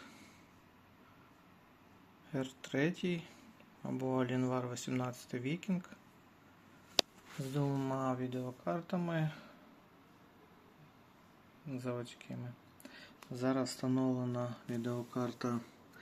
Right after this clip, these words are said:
П, е, три двісті, шість гігабайт Паскаль.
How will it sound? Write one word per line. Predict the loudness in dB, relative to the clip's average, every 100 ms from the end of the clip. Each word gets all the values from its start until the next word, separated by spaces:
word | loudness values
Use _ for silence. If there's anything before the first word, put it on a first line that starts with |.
| -16 -16 -18 -20 2
П, | 6 6 4 2 -10 -20 -20 -20 -20 -20 -20 -20 -20 -10 -6
е, | -4 -4 -6 -4 4
три | 6 8
двісті, | 6 4 4 0 0 0 -4 -16 -8
шість | -4 0
гігабайт | 2 4 6 6 4 2
Паскаль. | -4 -4 -4 -2 0 2